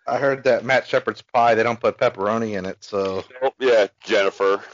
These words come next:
Speaker 1: Yeah, so.
Speaker 2: She was hustling. She was hustling. Some guy stuck her mushrooms, sneak on the pizza. She's like, "Oh, that'll be, like, five dollars extra."
Speaker 1: Extra. <laughs>
Speaker 2: Yeah,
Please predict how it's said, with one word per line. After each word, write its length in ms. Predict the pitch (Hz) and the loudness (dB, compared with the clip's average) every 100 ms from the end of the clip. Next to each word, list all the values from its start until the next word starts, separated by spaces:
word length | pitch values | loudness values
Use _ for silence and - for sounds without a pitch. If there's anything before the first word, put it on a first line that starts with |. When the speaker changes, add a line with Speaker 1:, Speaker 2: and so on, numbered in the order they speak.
| - - _ _ _ _ _ | -20 -20 _ _ _ _ _
Speaker 1:
Yeah, 220 | 104 101 90 | -16 -16 -20
so. 120 | - | -8
Speaker 2:
She 60 | 139 | -6
was 160 | 208 | -4
hustling. 480 | 208 190 - 202 202 - _ _ | 0 0 2 2 2 -2 _ _
She 160 | - 147 | -8 -4
was 140 | 180 | 0
hustling. 500 | 185 175 - 180 180 180 _ _ _ _ _ _ _ _ _ _ _ _ _ _ _ _ | 2 2 2 0 0 -4 _ _ _ _ _ _ _ _ _ _ _ _ _ _ _ _
Some 180 | - 135 | -4 0
guy 220 | 143 147 | 2 2
stuck 320 | 143 156 156 | 2 0 0
her 100 | 156 | 0
mushrooms, 520 | 143 147 147 151 135 - | 2 2 2 0 -4 -4
sneak 340 | - 143 139 | -6 -4 2
on 120 | 139 | 2
the 60 | 135 | 0
pizza. 540 | - 139 - 131 127 | -4 -6 0 2 2
She's 280 | - 131 113 | 0 -8 0
like, 180 | 120 117 | 0 2
"Oh, 220 | 143 131 | 2 4
that'll 180 | 120 123 | 4 2
be, 140 | 120 | 0
like, 180 | 113 104 | 0 0
five 260 | - 113 107 | 0 0 2
dollars 540 | 107 107 95 85 - - _ _ _ _ - | 4 2 0 -4 -10 -20 _ _ _ _ 0
extra." 520 | 104 - 95 85 82 135 _ _ _ _ _ - | 0 0 -2 0 0 -4 _ _ _ _ _ -10
Speaker 1:
Extra. 400 | 113 - 127 135 | -6 -4 -4 -4
<laughs> 40 | 123 - - - 123 - | -6 -8 -8 -4 -4 -2
Speaker 2:
Yeah, 220 | - | 0